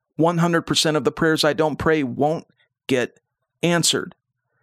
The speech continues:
Didn't James say that in James chapter four? "If we do not pray, we will not receive." That is the number one reason the prayers are not answered, is they're never prayed. And my question would be this:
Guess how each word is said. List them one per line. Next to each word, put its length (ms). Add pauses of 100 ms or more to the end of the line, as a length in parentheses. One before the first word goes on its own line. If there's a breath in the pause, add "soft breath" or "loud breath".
(280)
Didn't 220
James 320
say 160
that 160
in 100
James 260
chapter 320
four? 440 (1600)
"If 140
we 80
do 140
not 200
pray, 280
we 120
will 200
not 200
receive." 600 (540)
That 260
is 220
the 100
number 420
one 380
reason 340
the 80
prayers 300
are 40
not 220
answered, 540 (600)
is 160
they're 140
never 320
prayed. 560 (840 loud breath)
And 120
my 100
question 540
would 120
be 120
this: 400